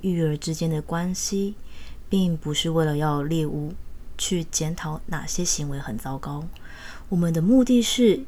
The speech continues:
要了解依恋风格对孩子的生活有直接影响，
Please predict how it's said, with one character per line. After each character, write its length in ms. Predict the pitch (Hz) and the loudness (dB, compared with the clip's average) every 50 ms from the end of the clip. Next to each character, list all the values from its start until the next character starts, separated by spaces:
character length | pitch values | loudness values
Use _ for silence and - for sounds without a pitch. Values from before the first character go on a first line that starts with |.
| - | 2
要 200 | - 226 208 196 | 4 6 6 6
了 220 | 180 180 175 170 175 | 6 6 6 4 4
解 300 | - - 185 175 - - - - - - - - | 4 2 2 2 2 -2 -6 -10 -12 -14 0 6
依 140 | 226 214 | 8 10
恋 200 | 214 254 240 220 | 12 12 10 10
风 180 | 202 196 202 214 | 8 6 6 6
格 180 | 202 170 160 156 | 6 6 2 2
对 240 | - 180 175 170 | 4 4 4 4
孩 280 | 165 151 - 156 156 160 | 4 2 0 -2 -2 -2
子 180 | - - 170 160 | 0 0 0 0
的 100 | 170 165 | 0 0
生 320 | 160 - - 254 269 294 | 2 4 4 6 4 4
活 220 | - - 185 170 | 6 6 6 8
有 140 | 165 156 147 | 8 6 4
直 200 | 147 - - 156 | 4 2 0 0
接 220 | 151 - 170 175 165 | 2 4 4 4 4
影 180 | 156 151 151 | 4 4 2
响， 300 | 151 - - 143 131 - | 2 0 0 -2 -2 -2